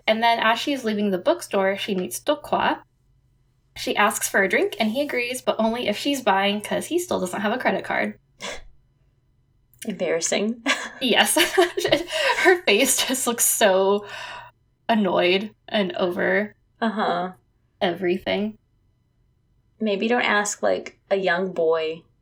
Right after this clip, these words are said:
Speaker 2: for a drink. He looks like he's, he's just of age.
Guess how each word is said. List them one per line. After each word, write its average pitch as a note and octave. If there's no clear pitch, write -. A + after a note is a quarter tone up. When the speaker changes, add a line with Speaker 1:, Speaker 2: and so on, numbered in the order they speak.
Speaker 2:
for -
a F#3+
drink. E3
He -
looks G#3
like G#3
he's, G#3
he's G3+
just E3+
of E3+
age. -